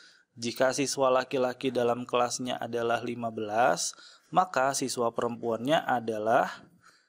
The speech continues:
di sini laki-laki lima belas. Dari lima menjadi lima belas dikali berapa?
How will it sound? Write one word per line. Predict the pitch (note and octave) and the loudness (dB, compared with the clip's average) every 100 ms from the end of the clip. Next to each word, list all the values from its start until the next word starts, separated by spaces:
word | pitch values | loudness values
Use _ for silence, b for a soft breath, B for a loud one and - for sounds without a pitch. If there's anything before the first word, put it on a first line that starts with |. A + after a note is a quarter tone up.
| b _ | b _
di | A#2 | -8
sini | A#2+ D#3 F#3 | -6 -2 2
laki-laki | E3+ D#3+ C#3+ C3 - | 2 2 2 2 2
lima | F3 E3+ D3 B2 | 2 2 0 0
belas. | A2+ A2+ B2+ A2+ - - _ | 2 4 4 2 -4 -10 _
Dari | - B2+ C3 C3 | 0 2 2 0
lima | B2+ D3 F#3+ | 0 2 2
menjadi | F3 C#3 B2+ B2 | 2 0 0 0
lima | B2 A#2+ A#2+ | -4 -4 -4
belas | A#2+ D3 F#3+ - | 0 0 0 -4
dikali | C3 B2 A#2+ A#2+ | -6 -4 -2 -4
berapa? | A#2 G#2 - G2+ | -6 -8 -10 -16